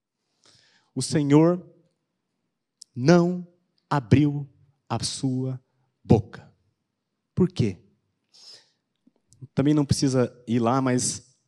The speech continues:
em Romanos três dezenove, depois você olha na sua Bíblia, tá escrito que a lei de Deus, ela foi dada aos que vivem na lei, para que se cale toda a boca.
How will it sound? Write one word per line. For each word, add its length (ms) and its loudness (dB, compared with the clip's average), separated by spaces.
em 60 -8
Romanos 380 -2
três 340 0
dezenove, 640 -2
depois 300 -2
você 240 -8
olha 200 -4
na 120 -6
sua 200 -8
Bíblia, 300 -6
tá 120 -4
escrito 440 -4
que 300 -6
a 100 -2
lei 280 2
de 120 -6
Deus, 640 -2
ela 160 -2
foi 220 0
dada 340 0
aos 240 -2
que 140 -10
vivem 260 -6
na 120 -4
lei, 380 -6
para 300 2
que 500 -2
se 280 -6
cale 580 -4
toda 220 0
a 40 -6
boca. 500 -14